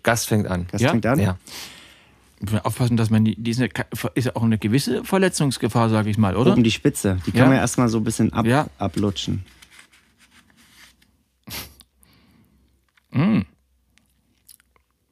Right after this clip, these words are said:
Speaker 3: Also sehr, wirklich erstmal sehr trocken. Also da, das muss man
Speaker 2: Ja.
Speaker 3: erstmal ein bisschen einspeicheln, damit überhaupt sich irgendwas entfaltet.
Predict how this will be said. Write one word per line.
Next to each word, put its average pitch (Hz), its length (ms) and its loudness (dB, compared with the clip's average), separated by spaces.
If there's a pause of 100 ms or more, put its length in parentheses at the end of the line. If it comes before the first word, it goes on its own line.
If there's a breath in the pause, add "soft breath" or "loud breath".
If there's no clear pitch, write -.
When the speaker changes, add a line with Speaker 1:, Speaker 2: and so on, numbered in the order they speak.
(1200)
Speaker 3:
Also 120 240 0
sehr, 117 300 0 (220)
wirklich 123 300 -6
erstmal 127 320 0
sehr 123 200 0
trocken. - 320 -4
Also 117 220 0
da, 113 120 0
das 120 240 0
muss 147 100 6
man 151 100 4
Speaker 2:
Ja. - 60 2
Speaker 3:
erstmal 143 160 2
ein - 20 0
bisschen 139 220 -2
einspeicheln, 170 920 0 (600 loud breath)
damit 139 300 2
überhaupt 131 400 2
sich 135 280 0 (140)
irgendwas 123 380 0
entfaltet. - 540 -2